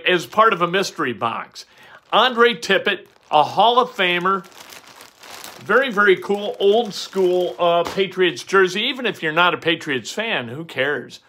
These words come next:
I mean, Andre Tippett's not part of that Brady regime with Belichick, for God's sake.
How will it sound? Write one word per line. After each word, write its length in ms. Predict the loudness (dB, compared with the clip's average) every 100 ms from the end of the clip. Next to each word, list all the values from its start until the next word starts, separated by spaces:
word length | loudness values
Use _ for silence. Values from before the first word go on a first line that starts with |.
| _ _ _ _ _ -4
I 80 | 2
mean, 140 | 2
Andre 400 | 4 2 4 2
Tippett's 480 | 2 -6 -6 -10 -2
not 260 | -2 -2
part 220 | 0 2 2
of 60 |
that 260 | 0 -2 -4
Brady 360 | 0 2 0
regime 640 | -4 -6 -6 -6 -4 -4 -6
with 260 | -10 -4
Belichick, 540 | 0 0 0 -4 -6 -6
for 140 | -8
God's 360 | -4 -4 -4 -6
sake. 340 | -6 -6 -8